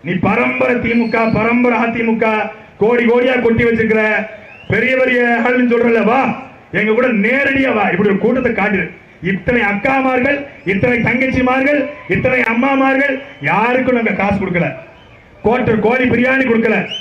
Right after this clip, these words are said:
ஒத்த விளம்பரம் செய்யல. சீமான் பேசுகிறார் என்பதற்காக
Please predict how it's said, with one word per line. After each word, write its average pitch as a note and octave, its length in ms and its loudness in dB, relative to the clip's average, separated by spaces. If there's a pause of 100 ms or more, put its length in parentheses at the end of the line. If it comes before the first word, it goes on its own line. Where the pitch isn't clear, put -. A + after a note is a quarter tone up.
(300)
ஒத்த C4 440 0
விளம்பரம் C#4+ 580 0
செய்யல. C4 460 0 (280)
சீமான் C#4 600 0
பேசுகிறார் C#4+ 760 2
என்பதற்காக C#4+ 760 0